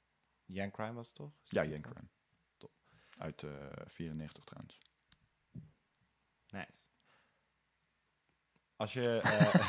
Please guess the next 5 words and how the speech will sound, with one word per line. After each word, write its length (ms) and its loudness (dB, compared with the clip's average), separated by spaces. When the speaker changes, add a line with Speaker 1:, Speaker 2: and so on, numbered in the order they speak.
Speaker 1:
<laughs> 1600 -6
als 200 0
je 320 4
Yank 220 4
Crime 200 4